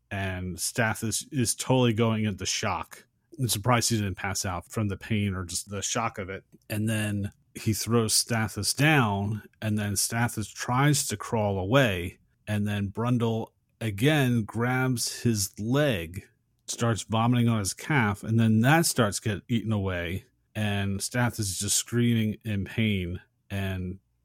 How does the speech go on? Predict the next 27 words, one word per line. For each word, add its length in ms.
basically 340
kind 220
of 60
passes 460
out. 300
And 180
then 400
Brundle 640
goes 480
to 340
his 260
face 420
and 160
is 100
about 260
to 60
vomit 440
on 180
his 220
head. 340
He's 100
about 200
to 60
melt 500
his 200
face 380
off 280